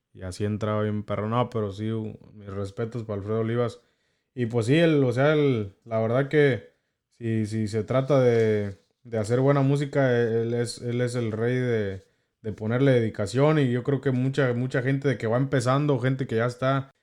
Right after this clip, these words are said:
echándole ganas a la música, deberían de, de tomar el ejemplo de él y de, en vez de sacar música que nada más sea pa' ver si pega, sino que traten de conectar con sus, con su fanaticada, haciendo música que les llegue, que,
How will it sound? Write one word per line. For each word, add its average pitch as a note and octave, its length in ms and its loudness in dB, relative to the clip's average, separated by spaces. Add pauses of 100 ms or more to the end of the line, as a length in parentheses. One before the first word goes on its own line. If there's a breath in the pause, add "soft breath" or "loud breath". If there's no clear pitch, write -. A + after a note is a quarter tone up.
(140)
echándole B2 480 2
ganas B2+ 240 2
a B2+ 40 2
la A2 120 2
música, B2+ 420 0
deberían G#2+ 400 0
de, G#2+ 500 2 (160)
de A2+ 120 -2
tomar A2+ 300 0
el C3 100 2
ejemplo B2+ 400 0
de B2+ 160 4
él C3+ 220 0 (400)
y A2 180 -2
de, G#2+ 340 2
en G#2+ 160 0
vez B2 160 0
de A#2+ 420 0
sacar A#2 360 -4
música B2+ 420 -4
que A2 100 -6
nada A#2+ 220 -2
más B2+ 540 -4 (240)
sea B2 260 -2
pa' B2+ 140 2
ver B2+ 180 0
si C3 120 -4
pega, C3 360 0
sino A2 320 -6
que G2+ 480 -6
traten A#2+ 320 -4
de A2 140 -4
conectar G#2+ 460 -4
con B2 160 -2
sus, G2 540 -8 (100)
con G#2+ 180 -8
su G2 100 -8
fanaticada, G#2+ 800 -2 (340)
haciendo A2+ 360 -2
música A#2+ 380 0
que G2+ 140 -4
les G2 160 -4
llegue, A#2+ 380 0
que, F#2+ 480 -6